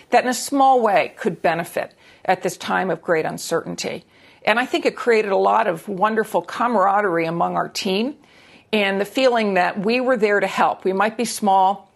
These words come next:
we might only be four hundred people, but we were doing our part to help in this pandemic. And that's tremendous to keep the morale and to keep the organization going. So many times it's small things like keeping a research program going,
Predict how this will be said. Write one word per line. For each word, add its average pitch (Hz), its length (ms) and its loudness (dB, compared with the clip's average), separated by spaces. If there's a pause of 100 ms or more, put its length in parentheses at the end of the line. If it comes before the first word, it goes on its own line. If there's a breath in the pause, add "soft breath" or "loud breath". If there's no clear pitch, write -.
(240 soft breath)
we 185 100 -2
might 190 180 2
only 208 200 2
be 185 120 -2
four 185 280 -2
hundred 170 260 -6
people, 202 560 -2
but 190 140 0
we 196 120 2
were 190 140 0
doing 185 320 0
our 175 140 2
part 160 380 -4
to 180 80 -8
help 170 280 -2
in 160 120 -4
this 156 180 -8
pandemic. 170 640 -4 (500 loud breath)
And 214 160 2
that's 320 280 -2
tremendous 214 800 -2
to - 120 -6
keep - 280 -8
the 190 80 -6
morale 185 680 0
and 170 180 -6
to 175 80 -4
keep 185 300 -6
the 170 140 0
organization 165 760 -4
going. 160 440 -4 (360 soft breath)
So 247 200 2
many 294 260 2
times 302 380 -2
it's - 160 -8
small 190 400 0
things 220 440 -2
like 170 140 0
keeping 185 300 -4
a 160 60 -2
research 185 500 -4
program 202 420 -4
going, 202 420 -2